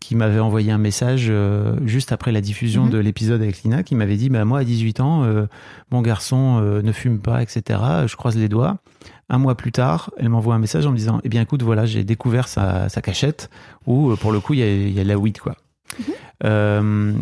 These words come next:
Speaker 1: qu'est-ce que tu <laughs> conseilles aux parents qui découvrent que leur gamin a une, euh,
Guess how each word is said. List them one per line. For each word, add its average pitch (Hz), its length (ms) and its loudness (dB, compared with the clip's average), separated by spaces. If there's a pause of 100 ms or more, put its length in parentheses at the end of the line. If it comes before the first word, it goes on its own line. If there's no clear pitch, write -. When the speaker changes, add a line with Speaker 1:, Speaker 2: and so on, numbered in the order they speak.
Speaker 1:
qu'est-ce 165 200 -2
que - 80 0
tu - 200 0
<laughs> - 20 4
conseilles 131 540 2
aux 147 60 2
parents 143 340 2
qui 143 160 0
découvrent 151 500 2
que 123 100 0
leur 110 160 2
gamin 110 480 2
a - 160 -4 (480)
une, 110 280 2
euh, 98 240 0